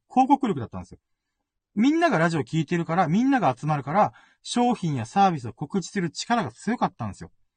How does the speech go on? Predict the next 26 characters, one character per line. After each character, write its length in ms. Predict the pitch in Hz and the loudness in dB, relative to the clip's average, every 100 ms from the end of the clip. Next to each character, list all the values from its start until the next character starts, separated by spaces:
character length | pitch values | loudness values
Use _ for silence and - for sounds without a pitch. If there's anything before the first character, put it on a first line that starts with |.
| _ | _
も 100 | 143 | -8
う 40 | |
べ 120 | 104 139 | -4 -2
ら 140 | 139 | 0
ぼ 140 | 127 | 0
う 20 | 123 | -2
に 60 | |
ね。 160 | 117 127 _ _ _ _ | -4 -8 _ _ _ _
だ 120 | 226 302 | -2 0
け 80 | |
ど 120 | 233 190 | 2 2
も、 160 | 170 | 0
テ 160 | - 285 | 0 2
レ 100 | 330 | 2
ビ 80 | 220 | 0
の 100 | 127 | -2
台 220 | 143 127 | -4 -4
頭 220 | 131 135 - | -6 -8 -8
や 280 | 151 170 123 | -2 2 2
ネ 140 | 123 170 | 0 -6
ッ 40 | |
ト 140 | - | -2
の 100 | 226 | -2
台 240 | 220 214 - | 0 -2 -2
頭 180 | 220 214 | -4 -2
で、 220 | 220 | -2